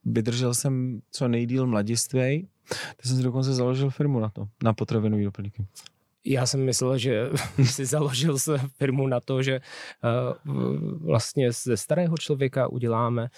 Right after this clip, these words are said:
Speaker 2: mladého. Tak
Speaker 1: To jsou kliniky, jiný. <laughs> Ale
Speaker 2: Ale
Speaker 1: i to dneska už jde, když se podíváš, a samozřejmě zase je to o těch prostředcích, který na to můžeš vynaložit, aby si si,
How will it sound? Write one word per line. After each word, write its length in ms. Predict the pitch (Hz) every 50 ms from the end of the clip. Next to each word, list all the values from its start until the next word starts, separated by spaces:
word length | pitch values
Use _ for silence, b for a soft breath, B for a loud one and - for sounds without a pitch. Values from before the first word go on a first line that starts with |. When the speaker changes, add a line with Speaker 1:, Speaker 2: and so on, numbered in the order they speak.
| B B B B -
Speaker 2:
mladého. 540 | 120 123 120 123 117 113 101 95 90 87 82 82 - 135
Tak 120 | 117 -
Speaker 1:
To 80 | 117 110
jsou 260 | - - 127 113 107
kliniky, 480 | - 107 104 104 107 104 - 90 82 82 - _ _ _
jiný. 180 | - 92 95 95 107 - - - 127 - -
<laughs> 360 | 165 151 117 - - - -
Ale 140 | - 131 135
Speaker 2:
Ale 120 | 147 151 B 214 B B B B -
Speaker 1:
i 100 | 175 180
to 160 | - - 175
dneska 440 | 156 160 160 156 151 - - - 131
už 220 | - - 160 156 147
jde, 220 | 143 143 151 160
když 220 | 156 139 131 127
se 80 | - 131 120 123 113 -
podíváš, 440 | - 113 113 110 113 113 117 117 -
a 80 | 127
samozřejmě 300 | 123 139 139 139 135 135
zase 200 | 117 113 110 -
je 60 | 120 117
to 140 | - -
o 60 | 92 113
těch 160 | - 131 127
prostředcích, 560 | - 120 110 - - 123 117 - - 120 117
který 200 | - 127 117 110
na 100 | 110 110
to 140 | - - 117
můžeš 300 | 110 110 110 123 120 117
vynaložit, 500 | 107 101 101 107 107 110 117 123 123 B B B B B B B B B -
aby 240 | - 104 104 117 113
si 200 | - - 117 113
si, 340 | - - 123 117 117 123